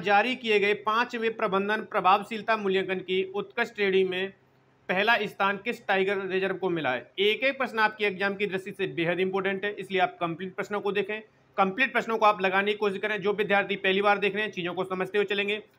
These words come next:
और जो revision कर रहे हैं, वो video को बीच में pause करके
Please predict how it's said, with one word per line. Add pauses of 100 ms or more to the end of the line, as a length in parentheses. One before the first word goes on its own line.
(280)
और
जो
revision
कर
रहे
हैं, (300)
वो
video
को
बीच
में
pause
करके